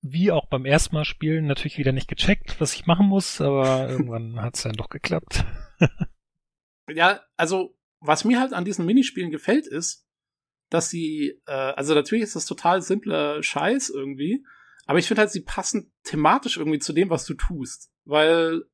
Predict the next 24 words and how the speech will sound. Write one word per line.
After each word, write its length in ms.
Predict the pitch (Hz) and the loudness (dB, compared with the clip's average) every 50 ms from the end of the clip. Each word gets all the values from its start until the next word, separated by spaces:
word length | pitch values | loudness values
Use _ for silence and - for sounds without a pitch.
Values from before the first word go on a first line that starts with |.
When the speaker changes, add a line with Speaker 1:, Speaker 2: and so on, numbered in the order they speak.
| _ - | _ -12
Speaker 2:
du 100 | 143 147 | -6 2
sollst 220 | 151 196 190 - 214 | 2 2 4 4 0
was 160 | 185 - - | 0 0 0
hacken 240 | 165 165 - 147 139 | -2 -2 -2 -4 -2
und 100 | - 156 | -2 -2
ich 100 | 160 - | -2 -2
finde 200 | - 185 196 156 | 0 0 2 2
auch 100 | 165 - | 0 -2
dieser 240 | - 180 147 165 | -4 -2 0 0
Sound, 400 | 156 - - 143 139 165 170 165 | 0 2 0 0 0 0 0 0
der 80 | 156 139 | 0 0
dann 140 | 135 139 139 | 0 0 -2
da, 160 | 143 135 - - _ - | -2 -4 -4 -6 _ -6
dazu 280 | - 139 139 - - | -6 -4 -4 -6 -10
kommt 280 | 156 - - 151 143 139 | -8 -4 -4 -4 -2 -4
und 100 | 147 143 | -6 -6
so, 200 | 131 139 139 135 - - - - - - - | -4 -4 -6 -6 -8 -14 -20 -20 -20 -14 -12
ich 120 | - 151 - | -12 -6 0
mag 240 | 151 147 175 - | 2 2 2 2
so 140 | - - 165 | 2 -2 -2
Minispiele, 560 | 156 165 180 220 214 - - - 175 170 170 143 | 0 0 0 0 0 -2 -6 -6 -6 -6 -4 -4
wenn 120 | 156 156 | -4 -6
die 100 | 160 160 | -6 -8
so, 400 | 147 143 147 151 147 147 147 147 | -10 -10 -8 -6 -4 -4 -4 -6